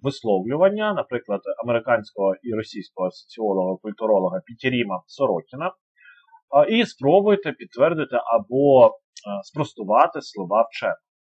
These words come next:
Спростувати, тобто опровергнути. Американський політолог Збігін Бжезинський теж, е, дуже часто казав ось таку фразу, яку ви теж повинні проаналізувати.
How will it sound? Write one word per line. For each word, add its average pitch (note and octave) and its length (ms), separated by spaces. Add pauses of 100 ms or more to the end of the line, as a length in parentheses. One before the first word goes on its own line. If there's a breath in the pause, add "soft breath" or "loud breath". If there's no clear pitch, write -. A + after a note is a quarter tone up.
(300)
Спростувати, G#3 680
тобто D3+ 240
опровергнути. C3 560 (800 soft breath)
Американський F#3 560
політолог E3 540
Збігін A#2 520 (180)
Бжезинський C#3 680
теж, A#2+ 460
е, - 40 (520)
дуже A2 260
часто D3 420
казав G#2+ 320
ось G2+ 160
таку - 240 (100)
фразу, E3 380
яку A2 300
ви G#2+ 160
теж E3 300
повинні B2+ 480 (260)
проаналізувати. B2+ 720